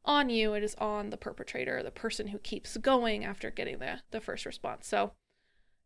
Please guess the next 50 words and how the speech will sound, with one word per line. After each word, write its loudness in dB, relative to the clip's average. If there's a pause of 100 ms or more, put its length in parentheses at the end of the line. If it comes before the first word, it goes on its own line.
(220)
I 8
know 8
a 6
heavy 2
no, 2
wasn't 2
anticipating 0
having 0
to -2
talk -2
about 2
that 4
in -6
terms -2
of -6
this -2
documentary, 0
but 4
I 6
will 2
say, 0
like, 2 (300)
I'm 4
thankful 2
that 2
the 4
women 2
came -2
forward 4
and 0
people 0
have -4
been 2 (540)
open 4
with 0
sharing 2
their 0
stories. 2
Um, 0 (200)
I 0
think 0
especially -2
for -4
that 0
first -2
woman, 2
it -2
was -6 (100)
really 4
scary, 4